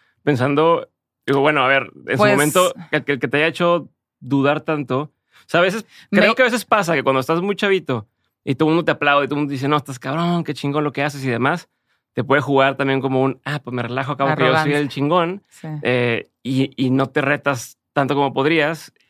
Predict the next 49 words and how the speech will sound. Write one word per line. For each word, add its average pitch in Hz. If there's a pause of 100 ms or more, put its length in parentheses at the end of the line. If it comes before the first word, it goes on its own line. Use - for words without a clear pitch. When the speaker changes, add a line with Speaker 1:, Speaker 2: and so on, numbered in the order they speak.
(180)
Speaker 2:
Me 196
Speaker 1:
Y 185
Speaker 2:
reté, 214
Speaker 1:
pero 143
Speaker 2:
me -
Speaker 1:
también 151
te 151
Speaker 2:
retó -
Speaker 1:
pudo 151
haber 151
Speaker 2:
a -
Speaker 1:
matado 139
Speaker 2:
tra-, -
Speaker 1:
todo 151
el, 143
el, -
el 180
Speaker 2:
Exacto, 160
me 160
reté 175 (220)
a, 156
a, 147
claro 151
que 202
no 196
voy 185
a, 196
o 170
sea, 151
¿por 143
qué 151
voy 151
a 185
pintar 165
nada 165
más 165
los 170
domingos? 170
Por 143
supuesto -
que 175
no, 170
yo 160
claro 156
que 170
lo 170
puedo 160
hacer 151
profesional. 151